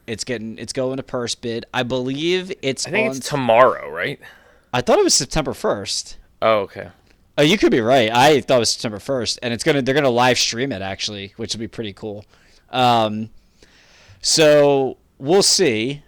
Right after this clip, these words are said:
Speaker 1: uh, who wins it and for how much. I just, let's just hope we get this thing before the end of the year,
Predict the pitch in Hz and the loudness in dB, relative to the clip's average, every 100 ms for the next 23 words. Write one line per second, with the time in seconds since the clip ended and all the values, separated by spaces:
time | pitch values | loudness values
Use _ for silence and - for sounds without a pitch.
0 | _ _ _ 123 120 113 110 110 107 - | _ _ _ -2 0 2 0 -2 -4 -10
1 | _ _ _ - 151 139 143 143 156 160 | _ _ _ -8 -4 -2 -2 -2 -2 -2
2 | - 123 123 - 117 120 120 110 113 101 | -4 -10 -10 -10 -6 -4 -4 -4 -4 -6
3 | - - 131 135 127 120 - - 87 - | -8 -6 0 0 0 -2 -4 -6 -12 -4
4 | 139 - 135 139 127 123 120 113 117 - | -4 -2 2 2 2 -2 -4 -4 -4 -4
5 | 123 113 101 113 104 107 107 95 95 101 | -4 -6 -8 -8 -6 -8 -8 -12 -12 -10
6 | 107 120 | -10 -12